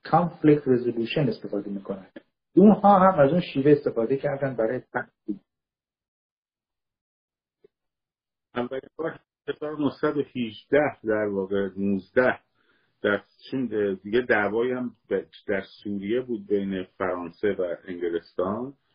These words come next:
Speaker 2: و همینطور فلسطین که در واقع اردن، سر-،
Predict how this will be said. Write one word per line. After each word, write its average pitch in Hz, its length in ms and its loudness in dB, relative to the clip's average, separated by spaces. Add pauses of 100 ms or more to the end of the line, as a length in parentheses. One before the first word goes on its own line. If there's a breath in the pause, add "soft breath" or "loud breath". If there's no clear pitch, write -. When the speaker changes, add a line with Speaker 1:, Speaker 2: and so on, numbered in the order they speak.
(520)
Speaker 2:
و 95 140 2
همینطور 107 520 0 (100)
فلسطین 98 720 0
که 113 140 -4
در 95 180 0
واقع 85 300 -2
اردن، 98 720 0 (240)
سر-، 87 260 -6